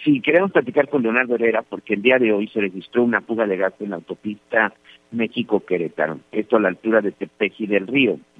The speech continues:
los límites todavía con la zona del estado de Hidalgo. Una fuga de gas L P en un ducto en el municipio provocó que por lo menos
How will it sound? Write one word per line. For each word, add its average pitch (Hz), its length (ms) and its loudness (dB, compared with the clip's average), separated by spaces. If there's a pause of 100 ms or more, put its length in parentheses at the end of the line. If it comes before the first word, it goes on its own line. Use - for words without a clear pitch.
los 87 160 -8
límites 104 380 -6
todavía 104 500 0 (400)
con 98 140 -4
la 90 80 -6
zona 107 220 -6
del 87 140 -4
estado 98 380 0
de 90 120 -4
Hidalgo. 76 520 -6
Una 120 240 0
fuga 120 240 2
de 95 120 0
gas 107 300 0
L 107 220 -2
P 120 320 2
en 113 180 0
un 151 180 2
ducto 123 500 4 (320)
en 98 120 -6
el 98 80 -2
municipio 104 720 0
provocó 98 400 0
que 113 140 -4
por 98 180 -4
lo 95 100 0
menos 110 440 -2